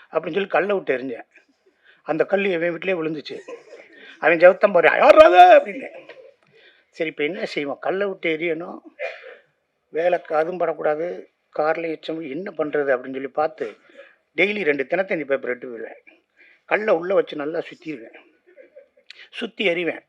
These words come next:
அது எங்க விழுந்துச்சுனே தெரியாது, அது ஒரு பந்து மாதிரி அப்படி போயிடும். அதுக்கப்புறம் அதெல்லாம் கிளக்கி கழுவி விட்டு, அதுக்கப்புறம் போய் வண்டி எடுத்துட்டு போய், இப்படி ஒரு ஆறு மாசம் பயங்கரமான கஷ்டம்.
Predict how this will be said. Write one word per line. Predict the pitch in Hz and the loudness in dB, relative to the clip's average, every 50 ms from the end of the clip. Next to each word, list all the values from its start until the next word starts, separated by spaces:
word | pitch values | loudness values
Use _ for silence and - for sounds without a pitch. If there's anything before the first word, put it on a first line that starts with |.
| _ - - _ _ _ _ - - - _ | _ -20 -20 _ _ _ _ -20 -20 -20 _
அது | - 160 160 165 | 0 0 2 2
எங்க | 156 170 190 196 214 | 0 -2 -2 -2 -4
விழுந்துச்சுனே | 202 185 180 180 165 151 170 180 160 | -4 -4 -4 -6 -6 -6 -8 -8 -8
தெரியாது, | 139 139 123 123 107 - - _ _ _ _ - _ _ _ _ _ _ _ _ - - _ _ | -6 -4 -4 -4 -4 -6 -8 _ _ _ _ -20 _ _ _ _ _ _ _ _ -20 -20 _ _
அது | - 151 156 | -10 -6 -4
ஒரு | 170 170 - | -4 -4 -4
பந்து | - - 151 160 170 175 | -4 -4 -4 -2 -2 -2
மாதிரி | 165 160 160 143 135 | 0 0 2 0 -2
அப்படி | 135 - - | -4 -10 -16
போயிடும். | 113 110 - - - _ _ _ _ _ - - - - | -16 -16 -16 -18 -20 _ _ _ _ _ -20 -20 -20 -2
அதுக்கப்புறம் | - 156 175 180 185 185 - 180 156 | 2 2 2 4 2 0 2 2 4
அதெல்லாம் | 156 165 165 170 170 151 | 4 4 2 2 -2 -4
கிளக்கி | - 165 156 170 160 - 170 165 156 156 | -4 -4 -2 -2 -4 -6 -8 -10 -10 -10
கழுவி | - - - 156 165 165 156 | -6 -4 -2 -2 -2 -2 -6
விட்டு, | 151 143 _ - 160 156 - _ _ _ - - _ _ | -8 -12 _ -10 -10 -10 -12 _ _ _ -20 -20 _ _
அதுக்கப்புறம் | - - 143 156 151 170 - 165 165 156 | -8 -6 -4 -2 -2 -2 -2 -2 -4 -4
போய் | 135 139 156 160 160 156 151 | -4 -2 0 0 0 -2 -2
வண்டி | 147 147 151 160 156 160 | -4 -4 -4 -4 -4 -4
எடுத்துட்டு | 156 151 147 - 175 165 156 147 | -4 -4 -6 -8 -14 -16 -16 -12
போய், | _ 156 156 165 160 156 160 156 _ _ _ _ _ _ _ _ _ _ _ | _ -6 -6 -6 -6 -8 -14 -18 _ _ _ _ _ _ _ _ _ _ _
இப்படி | _ 156 156 160 | _ -8 -6 -2
ஒரு | 143 135 | 0 0
ஆறு | 123 123 143 156 170 175 | 0 0 0 -2 -2 -2
மாசம் | 175 175 180 180 - - - _ _ - - - - _ _ _ | -4 -4 -6 -6 -8 -12 -20 _ _ -20 -20 -20 -20 _ _ _
பயங்கரமான | - - - 104 113 131 135 160 175 190 196 208 220 214 | -12 -10 -8 -6 -4 0 2 2 2 4 2 0 -2 -2
கஷ்டம். | 190 196 - - 120 - - | -2 -4 -6 -8 -14 -18 -20